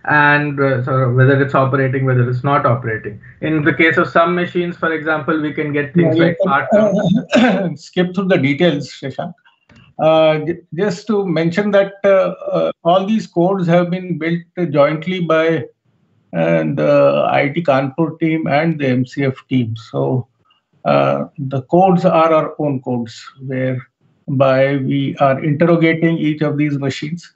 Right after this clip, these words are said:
Speaker 2: uh, ourselves through a code that is written by,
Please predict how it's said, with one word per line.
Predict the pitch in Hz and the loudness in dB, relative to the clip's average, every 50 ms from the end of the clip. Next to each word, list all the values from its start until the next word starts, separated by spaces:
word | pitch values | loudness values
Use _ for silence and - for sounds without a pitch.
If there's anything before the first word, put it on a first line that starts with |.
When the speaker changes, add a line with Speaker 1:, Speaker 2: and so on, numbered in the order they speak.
| _ _ _ _ _ _ _ | _ _ _ _ _ _ _
Speaker 2:
uh, | - 143 139 143 143 143 - - - | -2 0 2 2 2 0 0 0 0
ourselves | 139 139 139 - - 165 160 160 160 - - | 0 2 2 2 0 0 0 -2 -8 -12 -10
through | - 143 139 143 147 | -8 -6 -4 -2 -4
a | 139 131 - | -4 -6 -6
code | - 143 143 147 151 139 | -2 -2 0 0 2 2
that | 135 135 131 | 0 0 0
is | 147 135 127 120 | 0 -4 -2 -2
written | 120 113 113 123 120 | -2 -2 -2 -2 -2
by, | 117 120 120 117 117 123 | -2 -2 -4 -4 -6 -8